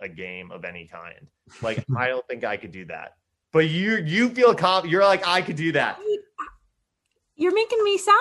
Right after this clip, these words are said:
Speaker 3: bad over here, Zach.
Speaker 1: No, I think I'm making you sound good.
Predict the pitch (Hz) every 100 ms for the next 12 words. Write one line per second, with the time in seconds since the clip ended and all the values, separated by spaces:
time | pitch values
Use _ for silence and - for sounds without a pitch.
0 | 571 370 247 233 220 220 220 196 190 180
1 | 170 277 381 403 285 156 - 214 262 269
2 | 254 254 254 262 254 254 - 247 226 170
3 | 180 277 269 -